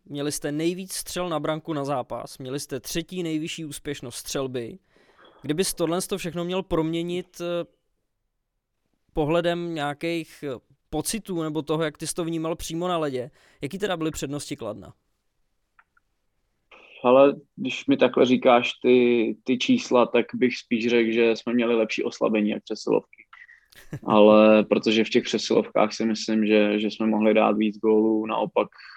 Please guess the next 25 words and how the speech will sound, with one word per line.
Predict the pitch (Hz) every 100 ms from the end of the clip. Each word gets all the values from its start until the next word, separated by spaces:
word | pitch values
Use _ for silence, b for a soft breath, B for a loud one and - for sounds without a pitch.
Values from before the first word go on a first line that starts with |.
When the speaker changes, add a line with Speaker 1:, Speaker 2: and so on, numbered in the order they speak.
| -
Speaker 2:
eh, | 110 110 107 107 107 -
si | -
myslím, | 113 107 107
že | 110
to | 104 107
oslabení, | 101 - 104 104 107 107
že |
jsme | 107 104
měli | 107 104 104
perfektně | 104 - 98 107
zvládnutý. | 104 104 101 104 104 - 107 107 _ b b b b b -
Eh, | 101 101 101
už, | 110 - - - - -
už | 110 107
od | 107
základní | 107 104 107 110 110
části | 107 95 101 - - 107 104
našel | 104 101 - 107
se | -
nějaký | 110 101 104 110
systém, | - 107 - 107
který | 107 107 107
nám | 107 107
fungoval. | - 104 104 104 104 110 - _ b b b b _ -
A, | 98 95 98 101 101 101 101 101 98